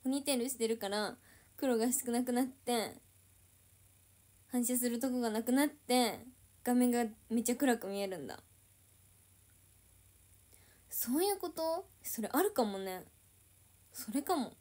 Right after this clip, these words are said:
だって一緒のさ、位置に座ってるんだよ、いつ-、いつもと。なのにこれだから、あれなのかなって。何が、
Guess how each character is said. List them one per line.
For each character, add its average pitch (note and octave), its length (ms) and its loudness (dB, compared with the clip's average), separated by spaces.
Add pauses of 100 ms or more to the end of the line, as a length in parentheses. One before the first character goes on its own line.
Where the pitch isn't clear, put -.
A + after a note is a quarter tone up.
だ D#4+ 120 -2
っ - 20 -4
て - 100 -12
一 B3 260 2
緒 G4 40 4
の G4+ 160 6
さ、 C#4+ 300 2
位 B3 80 2
置 B3 160 -4
に G#3 100 -2
座 A3 180 -2
っ A3 40 -4
て A3 180 -6
る G3+ 100 -4
ん D3+ 80 -8
だ B2+ 60 -6
よ、 G2+ 60 -6
い F#3 180 -6
つ-、 - 160 -14 (280)
い A3 100 -4
つ F3+ 100 -8
も A#2 140 -8
と。 - 240 -18 (1300)
な B3+ 120 2
の B3 100 2
に G3+ 160 -2
こ G#3 140 -6
れ G#3 100 -2
だ G#3+ 120 -4
か F3 120 -10
ら、 C3+ 160 -8 (880)
あ A3+ 80 -4
れ A3 120 -2
な A3 140 -2
の G#3 100 -6
か - 140 -14
な D#2 100 -14
っ - 20 -18 (260)
て。 - 80 -20 (320)
何 A3 220 -4
が、 A#2 140 -10